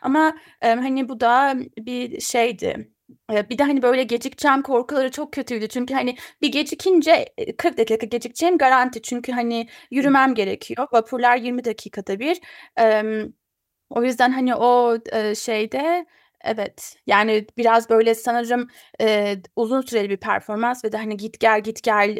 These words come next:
bir şey gerekirdi. Hani, eğer böyle bir residency değil, gerçek bir performans şeyi olsaydı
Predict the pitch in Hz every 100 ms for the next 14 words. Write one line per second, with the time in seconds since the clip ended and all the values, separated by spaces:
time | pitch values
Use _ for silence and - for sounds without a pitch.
0 | 196 208 202 - 214 202 185 185 - 190
1 | 175 180 180 196 190 185 180 175 175 180
2 | 190 190 196 190 190 180 185 190 190 -
3 | 190 - - - - 98 - 101 202 196
4 | - 95 185 180 - 185 185 196